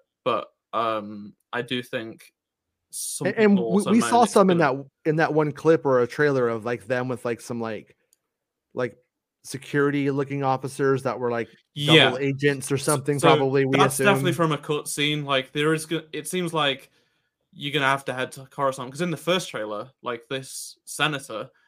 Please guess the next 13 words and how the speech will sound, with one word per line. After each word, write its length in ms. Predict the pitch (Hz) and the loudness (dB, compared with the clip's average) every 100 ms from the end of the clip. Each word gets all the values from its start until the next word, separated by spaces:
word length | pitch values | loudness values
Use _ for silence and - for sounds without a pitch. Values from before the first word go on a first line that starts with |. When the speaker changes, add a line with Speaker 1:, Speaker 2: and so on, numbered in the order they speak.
| - | -14
Speaker 1:
has 120 | 131 | -8
got 200 | 147 135 | -6 -6
Cal's 240 | 147 135 123 | -2 -2 0
lightsaber, 480 | 139 - 113 107 | -2 -2 -8 -10
so 220 | - 120 113 | -10 -10 -10
Cal's 480 | - 151 143 - - _ _ _ | -4 -4 -4 -10 -18 _ _ _
probably 460 | _ - 156 151 139 | _ -6 -4 -4 -4
having 260 | 135 131 | -6 -8
to 80 | 127 | -8
go 140 | 127 | -6
back 300 | 120 123 - _ | -2 -4 -4 _
to 80 | |
Coruscant 580 | - 127 120 - 107 82 | -10 -8 -8 -10 -16 -18